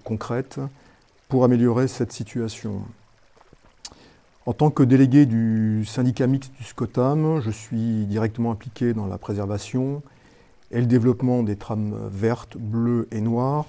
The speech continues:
Ces trames sont essentielles pour préserver la biodiversité et garantir un environnement sain et équilibré pour tous. Je considère la protection de ces ressources naturelles comme une priorité.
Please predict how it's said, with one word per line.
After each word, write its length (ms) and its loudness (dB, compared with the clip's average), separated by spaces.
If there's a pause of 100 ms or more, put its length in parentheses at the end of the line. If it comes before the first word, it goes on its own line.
Ces 320 -2
trames 520 2
sont 460 -2 (580)
essentielles 600 0
pour 400 -6
préserver 500 -2
la 100 -2
biodiversité 1040 -4 (1160)
et 80 2
garantir 560 4
un 100 0
environnement 500 0
sain 600 -2
et 80 0
équilibré 580 -4
pour 340 -14
tous. 380 -10 (1160)
Je 120 -20
considère 400 4
la 100 4
protection 520 -2
de 60 -2
ces 140 -8
ressources 380 -6
naturelles 600 -2 (100)
comme 180 -2
une 100 -2
priorité. 600 -4